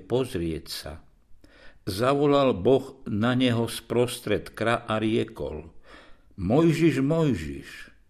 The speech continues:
A on odpovedal: "Tu som." Potom riekol: "Nepribližuj sa sem, zobuj si obuv z nôh, lebo miesto, na ktorom stojíš,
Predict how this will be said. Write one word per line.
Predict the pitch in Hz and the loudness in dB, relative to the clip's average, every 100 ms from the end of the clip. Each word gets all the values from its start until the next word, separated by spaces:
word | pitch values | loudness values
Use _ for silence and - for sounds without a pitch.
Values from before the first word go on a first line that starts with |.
| - _ _ - - _ | -20 _ _ -20 -20 _
A | 101 | -4
on | 120 113 | -2 0
odpovedal: | 135 - - 117 117 98 104 95 - - - - | 0 0 0 2 4 2 0 -2 -6 -18 -10 0
"Tu | 175 | 0
som." | - - 64 69 - - - _ _ - - - | 0 -8 -10 -12 -16 -20 -20 _ _ -20 -20 -14
Potom | - 107 117 98 | -2 0 2 2
riekol: | 110 131 131 127 117 113 120 - - _ - _ 92 | 4 2 2 2 2 2 -6 -18 -20 _ -20 _ -4
"Nepribližuj | 98 151 151 151 139 151 143 156 143 143 | 0 2 2 0 2 2 2 2 2 0
sa | 131 | -4
sem, | 123 - 127 127 127 123 - - - - | -4 0 2 2 0 -4 -10 -20 -20 -12
zobuj | 90 127 156 156 147 139 | 0 4 4 6 4 4
si | - 110 - | 0 -2 2
obuv | 139 117 101 90 90 | 2 2 -2 -2 -6
z | 98 | -4
nôh, | 107 113 123 123 - - - _ - - - | 0 2 2 0 -4 -18 -20 _ -20 -18 -2
lebo | 120 123 131 | 2 4 4
miesto, | 143 151 143 - 120 | 4 2 0 -2 0
na | 101 127 - | 2 2 0
ktorom | - 120 113 107 | 2 4 6 4
stojíš, | - - 123 110 87 82 76 - | -2 -4 0 2 0 -4 -8 -14